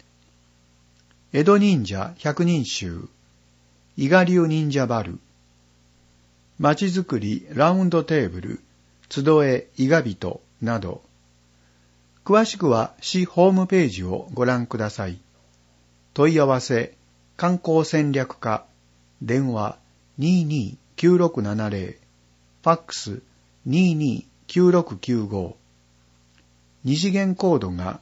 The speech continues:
掲載されています。写真が掲載されています。写真説明。上野恩賜公園の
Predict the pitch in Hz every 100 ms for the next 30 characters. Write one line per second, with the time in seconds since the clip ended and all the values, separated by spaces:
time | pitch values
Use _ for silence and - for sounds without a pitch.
0 | _ 135 131 131 117 110 110 104 104 98
1 | 85 90 - _ _ _ _ _ _ _
2 | _ _ _ _ _ _ _ _ - -
3 | 151 190 185 170 151 156 147 147 131 127
4 | 120 110 107 98 90 - - _ _ _
5 | _ _ - - 147 190 175 - 151 -
6 | 92 90 87 104 _ _ _ _ _ _
7 | _ _ _ _ - 147 190 180 170 -
8 | - 175 175 - - 165 127 95 90 92
9 | 95